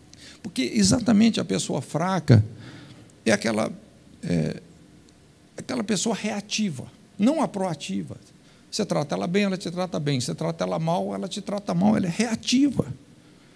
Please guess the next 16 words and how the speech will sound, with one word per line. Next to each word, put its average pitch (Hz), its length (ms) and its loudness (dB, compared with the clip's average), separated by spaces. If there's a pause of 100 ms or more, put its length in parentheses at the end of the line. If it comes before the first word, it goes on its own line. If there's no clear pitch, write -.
(580)
A - 80 -2
pessoa 277 320 6
misericordiosa, 214 1200 6
ela 220 140 6
nunca 339 280 2
vai 262 160 2
ser 247 180 0
reativa, 220 520 6
ela 190 120 2
sempre 330 320 0
é - 20 0
proativa. 240 840 0 (240)
O 233 100 4
proa-, 269 400 2 (140)
a 190 120 2
proatividade 214 1160 8